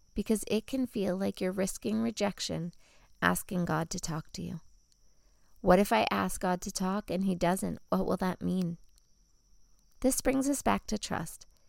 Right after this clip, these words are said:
If you ask God, he will answer.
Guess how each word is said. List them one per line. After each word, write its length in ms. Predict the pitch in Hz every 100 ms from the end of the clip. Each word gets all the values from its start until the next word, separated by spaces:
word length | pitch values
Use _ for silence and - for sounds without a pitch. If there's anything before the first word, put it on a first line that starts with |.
| - - - - -
If 220 | 247 -
you 220 | 233 254 -
ask 420 | 208 214 - -
God, 340 | 214 214 202
he 180 | - 214
will 420 | 202 220 220 214 -
answer. 580 | - 220 220 - - 185